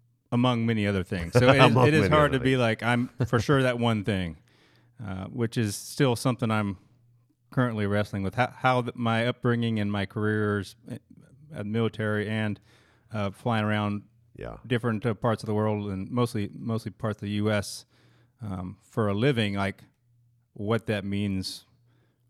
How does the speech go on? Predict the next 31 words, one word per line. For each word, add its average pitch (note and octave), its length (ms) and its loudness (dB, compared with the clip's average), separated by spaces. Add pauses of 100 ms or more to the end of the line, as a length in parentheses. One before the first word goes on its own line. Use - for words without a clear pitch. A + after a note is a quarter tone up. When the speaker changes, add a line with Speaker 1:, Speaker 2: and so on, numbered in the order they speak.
(360)
Speaker 1:
for, F#2+ 260 -6 (380)
for G2+ 180 -4
my G2 220 0
long-term, F#2+ 800 -4
um, F2+ 440 -6 (500)
I G#2 80 -6
guess, A2 180 -2
outlook A#2 360 0
on G#2 140 -2
life, G#2 280 0
how A2+ 180 2
I G#2 80 2
see A2 200 -2
things G#2+ 340 -2
versus, G2 600 -6 (440)
I, C#3+ 180 0
I, D3 160 2
I'm C#3 180 2
totally F#3+ 240 4
excited C3 300 0
for - 80 -6
my G#2+ 120 2
kids A#2+ 380 -2
'cause G2 280 -2 (280)
my A2+ 180 -2
oldest B2 320 -2
came A2 200 -2
when G2 100 0
she - 120 -6
was F#2 160 -4
five. F2+ 560 0